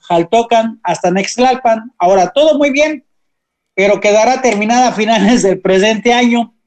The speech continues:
Mientras, pues siguen los problemas para llegar al Chaifa, aunque digan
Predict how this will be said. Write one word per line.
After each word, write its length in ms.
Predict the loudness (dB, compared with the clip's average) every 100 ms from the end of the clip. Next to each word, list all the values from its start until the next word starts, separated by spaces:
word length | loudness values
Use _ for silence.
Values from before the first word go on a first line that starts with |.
| _
Mientras, 760 | -2 0 0 0 0 -2 -6 _ _ -4
pues 160 | -2
siguen 280 | 0 0 0
los 160 | -2 -2
problemas 460 | 0 2 2 0
para 220 | 0 0 2
llegar 320 | 2 2 2
al 160 | 0
Chaifa, 520 | 0 -2 0 -2 -2 -10 _ _
aunque 360 | -2 -2 0 0
digan 480 | 2 0 0 -4